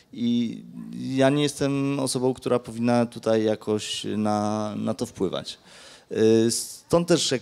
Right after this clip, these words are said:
było nas dwadzieścia osób, stwierdziliśmy, no, że już nie, przez-, przestaje się ten model, który mamy organizacyjny, skalować.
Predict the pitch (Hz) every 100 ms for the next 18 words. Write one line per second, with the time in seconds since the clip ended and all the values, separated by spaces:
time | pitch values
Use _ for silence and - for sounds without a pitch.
0 | 113 - 120 147 135 120 117 117 - 82
1 | 101 143 131 - 113 113 123 - 127 123
2 | 127 - _ _ _ _ _ _ - _
3 | _ _ - 120 131 - 120 117 117 117
4 | - 123 - _ - 147 143 - 127 131
5 | 127 127 123 - - - 139 - - -
6 | - 117 - - 165 160 139 131 131 123
7 | 123 127 123 120 117 107 - 113 110 117
8 | 120 113 107 107 110 104 - 113 98 -
9 | 87 82 92 -